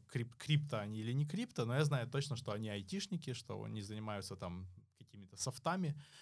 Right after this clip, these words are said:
И вот они, конечно же, меня спрашивали. Щас он в Америке живет, э, Игорь, привет. Э, <laughs> вот, э, если,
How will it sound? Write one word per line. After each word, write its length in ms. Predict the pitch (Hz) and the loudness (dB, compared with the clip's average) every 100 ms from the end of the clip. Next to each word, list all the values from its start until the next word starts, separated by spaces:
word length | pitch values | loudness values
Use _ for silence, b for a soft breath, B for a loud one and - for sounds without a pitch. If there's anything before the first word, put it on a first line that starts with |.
| B | B
И 60 | 117 | -6
вот 140 | 110 107 | -4 -2
они, 180 | 120 | -2
конечно 420 | 151 127 117 117 107 | 0 0 -2 -2 -4
же, 160 | 107 | -4
меня 180 | 107 113 | -2 -4
спрашивали. 500 | - 127 147 131 110 | -2 0 2 0 0
Щас 220 | - 147 | 2 4
он 80 | 135 | 4
в 60 | 120 | 2
Америке 360 | 110 95 - | 0 -2 -4
живет, 280 | 127 139 196 - _ _ _ _ _ _ _ | -2 0 -2 -6 _ _ _ _ _ _ _
э, 200 | 113 110 | -4 -2
Игорь, 240 | 113 117 - | 0 -2 -2
привет. 380 | 104 123 170 - _ _ _ - | 0 0 -2 -6 _ _ _ -2
Э, 180 | 127 127 | 0 2
<laughs> 120 | 131 | 2
вот, 240 | 120 120 117 - | 4 2 2 4
э, 120 | 123 131 | 6 8
если, 240 | 143 131 | 8 6